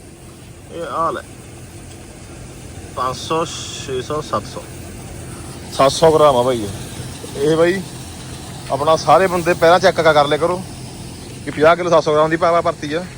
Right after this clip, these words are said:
ਬਾਕੀ ਹੁਣ ਬੰਦੇ ਆ ਗਏ ਆ ਨੇ, ਆਪਾਂ ਭਰ ਦੇਣਾ ਹੁਣ। ਮਿੰਟੋ ਮਿੰਟੀ ਕੰਮ ਖਿੱਚ ਦੇਣਾ। ਤੇ ਬਾਕੀ ਆਹ ਬੰਦੇ ਦੀ ਹੋ ਗਈ ਭਾਈ ਜੁਕ ਗਈ। ਮੈਂ ਬਾਈ ਨੂੰ ਪੁੱਛਿਆ ਤਾਂ ਮੈਂ ਵੀ ਕਿੰਨਾ ਕੁ ਝਾੜ ਆ, ਕਹਿੰਦਾ ਬਾਈ ਉੱਨੀ ਵੀਹ ਦੇ ਗੇੜ 'ਚ ਹੈ ਕਹਿੰਦਾ।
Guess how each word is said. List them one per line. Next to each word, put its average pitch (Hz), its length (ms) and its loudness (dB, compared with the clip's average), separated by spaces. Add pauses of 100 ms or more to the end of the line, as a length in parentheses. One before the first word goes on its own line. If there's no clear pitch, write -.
(160)
ਬਾਕੀ 139 220 0
ਹੁਣ 160 80 0
ਬੰਦੇ 147 260 2
ਆ 156 140 10
ਗਏ 165 140 2
ਆ 180 60 2
ਨੇ, 185 100 2
ਆਪਾਂ 180 180 0
ਭਰ 175 140 2
ਦੇਣਾ 147 140 0
ਹੁਣ। 156 200 -2 (460)
ਮਿੰਟੋ 147 200 -2
ਮਿੰਟੀ 156 200 -4
ਕੰਮ 156 180 0
ਖਿੱਚ 143 120 -4
ਦੇਣਾ। 170 240 -2 (1500)
ਤੇ 143 60 -4
ਬਾਕੀ 151 260 2
ਆਹ 175 220 8
ਬੰਦੇ 160 280 2
ਦੀ 160 100 2
ਹੋ 156 120 2
ਗਈ 147 100 -2
ਭਾਈ 156 220 0 (560)
ਜੁਕ 143 160 -4
ਗਈ। 175 160 -6 (1000)
ਮੈਂ 160 120 6
ਬਾਈ 160 140 6
ਨੂੰ 180 80 0
ਪੁੱਛਿਆ 170 200 2
ਤਾਂ 175 60 6
ਮੈਂ 185 100 6
ਵੀ 196 60 4
ਕਿੰਨਾ 170 240 4
ਕੁ 165 60 -2
ਝਾੜ 180 180 6
ਆ, 175 80 2
ਕਹਿੰਦਾ - 520 -6
ਬਾਈ 190 440 -4 (400)
ਉੱਨੀ 170 240 -2
ਵੀਹ 180 180 -4
ਦੇ 202 100 4
ਗੇੜ 165 180 0
'ਚ 143 100 -6
ਹੈ 139 60 0
ਕਹਿੰਦਾ। 127 260 -2